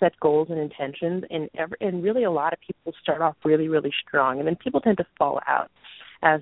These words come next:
the year progresses. But there's something really magnificent about so many people focusing on making their lives better, focusing on setting intentions. Energetically, the vibration energy of the, of the universe changes a little bit. It increases a little bit, and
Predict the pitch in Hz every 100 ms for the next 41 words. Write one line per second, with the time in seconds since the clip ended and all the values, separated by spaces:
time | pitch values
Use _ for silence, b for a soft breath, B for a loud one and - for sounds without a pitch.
0 | 156 156 151 156 - 143 147 143 - 135
1 | - - - B B - 180 202 - 233
2 | 262 339 311 220 196 196 180 165 170 156
3 | 156 - 165 156 139 139 147 143 - -
4 | 185 202 240 226 208 208 196 - - 185
5 | - 156 - B B B _ _ 175 180
6 | 196 190 170 160 151 143 - 160 156 151
7 | 139 - - 139 135 135 156 - 180 -
8 | 180 160 - 151 147 143 - 135 - 139
9 | - 165 233 214 160 156 156 151 143 147
10 | B B _ 165 185 175 160 165 202 -
11 | 156 - 160 175 156 143 139 147 147 151
12 | 156 165 156 160 165 196 180 165 - -
13 | 160 170 160 143 135 - - - - B
14 | B - 165 - - 185 208 170 156 151
15 | 143 139 147